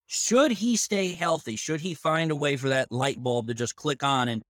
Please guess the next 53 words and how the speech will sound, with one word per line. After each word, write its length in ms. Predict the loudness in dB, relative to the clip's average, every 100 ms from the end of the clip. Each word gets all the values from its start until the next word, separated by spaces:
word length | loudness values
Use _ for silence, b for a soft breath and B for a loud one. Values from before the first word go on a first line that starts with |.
| _ _ _
find 200 | 0 0
a 60 | 2
way 140 | 0
to 80 | 0
stay 200 | -2 0
healthy? 320 | 2 2 0
Kinda 240 | -2 0 2
like 200 | 0 0
what 100 | -2
Matthew 360 | 0 0 -2
Stafford 560 | -6 -2 0 0 -4 -2
did 220 | -2 -2
the 60 | -4
first 320 | -2 -2 -2
two 140 | -2
or 60 | -2
three 180 | -2 -2
years 220 | 0 0
he 160 | 0 0
was 160 | 2
in 60 | 0
the 60 |
league. 300 | 2 2 0 -4 _ _
He 260 | -4 -4 0
couldn't 300 | 0 0 -2
stay 280 | -2 -2
healthy, 480 | 0 0 0 0 2
and 140 | 2 2
then 160 | 0
over 240 | 0 -2 -2
the 100 | -2
last 320 | -2 -2 -4
ten, 200 | -2 0
eleven 340 | 0 0 -2
years, 280 | -2 -2 -2
he's 120 | -6
turned 260 | -4 -2 0
into 140 | 0
the 120 | -2 -4
Iron 380 | -2 0 2 2
Man 240 | 2 0
of 100 | 0
the 80 | -4
league. 220 | -4 -2
Like, 160 | -2 -4
he 200 | -2 -2
hardly, 420 | 2 2 2 -2
if 100 | 0
ever, 240 | 0 0 -4
comes 260 | -4 -2
out 160 | 0 0
of 80 | -2
games. 520 | -2 -2 -4 -10